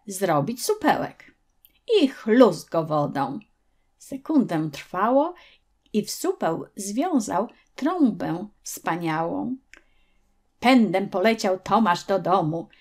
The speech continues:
Żona w krzyk: „Co to?” „Nie mów nikomu.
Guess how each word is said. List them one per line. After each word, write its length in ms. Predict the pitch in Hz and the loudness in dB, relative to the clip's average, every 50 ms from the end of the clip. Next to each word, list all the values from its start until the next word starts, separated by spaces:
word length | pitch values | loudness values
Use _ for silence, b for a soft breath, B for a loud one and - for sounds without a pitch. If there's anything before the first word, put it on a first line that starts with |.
| b b b b | b b b b
Żona 340 | 170 202 208 202 190 185 | -2 0 0 0 0 -4
w 120 | 190 - - | -10 -14 -14
krzyk: 460 | - - - 196 175 143 139 - - _ | -14 -8 -6 -4 -4 -6 -6 -12 -10 _
„Co 280 | - - 330 403 440 | 0 2 4 4 4
to?” 440 | 427 - - 170 147 139 139 240 - _ _ _ _ _ _ _ _ _ _ _ _ _ _ _ b b b b b b b b b - | 2 0 -2 -2 -2 -2 -2 -6 -12 _ _ _ _ _ _ _ _ _ _ _ _ _ _ _ b b b b b b b b b 2
„Nie 240 | 208 226 226 262 | 4 4 4 4
mów 260 | 254 214 208 233 226 - | 4 4 2 2 4 8
nikomu. 800 | 233 247 262 262 - - 214 247 269 254 208 180 185 233 269 | 8 8 8 8 4 0 4 6 6 6 6 4 -2 -6 -8